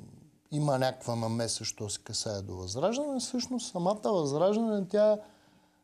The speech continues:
да го наречем, а, статуя на глинени крака. Както и вие казахте, там всичко се равнява по това, а, какво мисли лидера им и няма място за, според мен,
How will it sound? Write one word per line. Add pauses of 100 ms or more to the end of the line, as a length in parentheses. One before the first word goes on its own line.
(140)
да
го
наречем,
а,
статуя
на
глинени
крака. (400)
Както
и
вие
казахте,
там (400)
всичко
се
равнява
по
това, (800)
а,
какво
мисли
лидера
им (240)
и (360)
няма
място
за, (360)
според
мен,